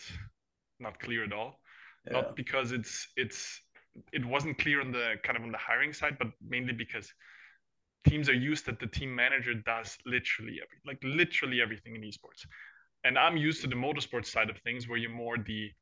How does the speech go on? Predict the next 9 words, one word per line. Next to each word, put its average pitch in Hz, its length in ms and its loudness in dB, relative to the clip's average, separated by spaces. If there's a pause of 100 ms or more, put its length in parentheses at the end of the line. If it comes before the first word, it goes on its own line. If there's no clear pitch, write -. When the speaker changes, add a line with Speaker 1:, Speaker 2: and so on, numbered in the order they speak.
(420)
Speaker 1:
kind 127 160 4
of 110 60 -4
the 123 60 -4
person 131 300 -2
that 113 140 -4
looks 123 320 -4 (100)
over 135 240 0
these 123 280 -2
things 151 460 -6